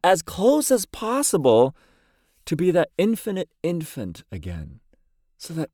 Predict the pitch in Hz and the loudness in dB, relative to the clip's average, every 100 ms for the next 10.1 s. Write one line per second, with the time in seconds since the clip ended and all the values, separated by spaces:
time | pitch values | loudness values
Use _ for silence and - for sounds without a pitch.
0 | - 165 180 160 190 160 156 147 113 82 | -8 -6 -6 -2 0 0 0 -2 -4 -8
1 | - 147 151 156 139 131 127 120 123 110 | -12 -12 -10 -8 -8 -4 -4 -2 -2 -4
2 | 92 - _ _ _ _ _ _ _ _ | -6 -10 _ _ _ _ _ _ _ _
3 | _ _ _ _ _ _ _ _ _ _ | _ _ _ _ _ _ _ _ _ _
4 | 113 110 - _ _ _ _ _ - 120 | -12 -12 -12 _ _ _ _ _ -8 -6
5 | 117 - 127 101 78 73 _ _ _ _ | -6 -4 -4 -2 -6 -14 _ _ _ _
6 | _ _ _ _ _ _ _ _ _ _ | _ _ _ _ _ _ _ _ _ _
7 | _ _ _ _ _ 120 165 202 - - | _ _ _ _ _ 2 4 4 -2 -8
8 | 151 165 170 - 80 78 _ _ _ 113 | -2 0 0 -4 -8 -10 _ _ _ -2
9 | 143 151 131 139 135 127 127 117 107 117 | 2 2 0 -2 -2 -4 -4 -4 0 -2